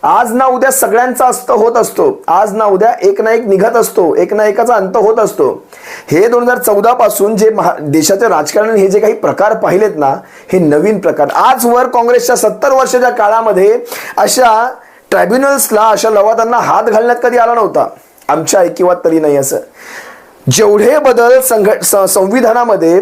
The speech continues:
संविधानाच्या ढाच्यामध्ये बदल करण्यासाठी जेवढ्या अमेंडमेंट झाल्या आहेत गेल्या च-, दहा वर्षामधल्या, तेवढ्या आजवर सत्तर वर्षाच्या काळात झालेल्या नाहीयेत.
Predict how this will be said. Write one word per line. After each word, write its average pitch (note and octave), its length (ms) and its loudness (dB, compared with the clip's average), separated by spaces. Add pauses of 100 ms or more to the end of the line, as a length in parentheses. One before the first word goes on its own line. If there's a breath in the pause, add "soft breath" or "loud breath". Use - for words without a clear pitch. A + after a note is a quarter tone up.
(300 loud breath)
संविधानाच्या G#3 600 0
ढाच्यामध्ये C4 560 0
बदल B3 240 0
करण्यासाठी G#3+ 440 0
जेवढ्या F#3+ 580 2
अमेंडमेंट B3+ 520 0
झाल्या F#3 260 2
आहेत E3 100 2
गेल्या D#3+ 300 0
च-, D#3+ 140 -2
दहा D3 280 0
वर्षामधल्या, D3+ 640 0 (320 loud breath)
तेवढ्या F3 280 2
आजवर F3+ 360 0
सत्तर A3+ 380 -2
वर्षाच्या G3 380 0
काळात D#3 260 0
झालेल्या C#3+ 360 0
नाहीयेत. A#2+ 280 0